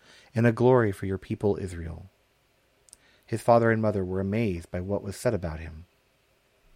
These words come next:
Simeon blessed them and said to Mary, his mother, "This boy is assigned to be the cause of the falling and rising of many in Israel, and to be a sign that generates opposition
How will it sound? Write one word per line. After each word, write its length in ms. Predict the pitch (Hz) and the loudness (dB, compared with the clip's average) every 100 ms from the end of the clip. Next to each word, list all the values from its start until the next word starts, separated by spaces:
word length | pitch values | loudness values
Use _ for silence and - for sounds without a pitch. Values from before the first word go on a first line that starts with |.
| _ _ _ _ _ _ _ _ _ _ _ _ | _ _ _ _ _ _ _ _ _ _ _ _
Simeon 420 | - 139 151 143 | -4 0 2 0
blessed 340 | 127 127 - - | 2 2 2 -4
them 220 | 82 76 | -4 -6
and 100 | 95 | -10
said 220 | - 117 113 | -4 -4 -2
to 100 | 110 | -2
Mary, 360 | 107 101 90 | 0 0 -2
his 160 | 90 90 | -4 -4
mother, 400 | 98 87 78 - _ _ _ _ _ _ | -4 -4 -6 -12 _ _ _ _ _ _
"This 160 | 151 - | -8 -8
boy 360 | - 135 123 | 2 4 6
is 200 | 104 98 | 2 0
assigned 560 | 101 - 110 110 95 82 _ | -4 -2 0 2 0 -6 _
to 80 | 101 | -8
be 160 | 107 | -6
the 120 | 101 | -4
cause 500 | 95 - 120 120 117 | -6 0 0 0 -4
of 100 | 101 | -4
the 80 | 98 | -4
falling 580 | - _ 107 110 113 113 | -8 _ 0 0 -2 -4
and 220 | 95 87 | -4 -4
rising 460 | 90 98 104 107 101 | -2 -2 -4 -6 -6
of 180 | 80 85 | -8 -6
many 380 | 95 90 78 | -4 -4 -8
in 120 | 69 80 | -10 -12
Israel, 440 | 85 80 78 92 _ _ _ - - _ | -12 -14 -14 -16 _ _ _ -20 -20 _
and 140 | 101 | -6
to 80 | 101 | -6
be 160 | 107 107 | -2 0
a 80 | 104 | -2
sign 480 | - 117 120 120 | -2 -2 -2 -4
that 160 | 104 85 | -8 -10
generates 640 | - 104 107 107 110 - - - | -10 -8 -6 -8 -10 -14 -20 -14
opposition 720 | 117 104 110 110 90 76 | -6 -4 -4 -8 -8 -12